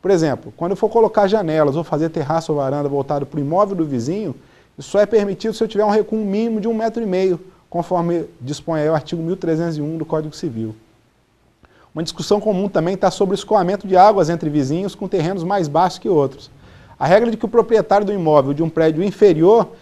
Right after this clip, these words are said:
seja obrigado a receber as águas naturais que vierem do prédio em nivelamento superior.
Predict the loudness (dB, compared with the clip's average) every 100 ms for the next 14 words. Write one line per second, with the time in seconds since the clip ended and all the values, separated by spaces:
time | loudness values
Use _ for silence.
0 | _ -4 2 4 4 4 4 4 4 0
1 | 0 2 4 4 4 4 0 -2 -4 2
2 | 4 4 4 0 -4 -2 2 4 2 -2
3 | 2 2 2 0 0 0 -4 -8 -4 0
4 | 2 2 0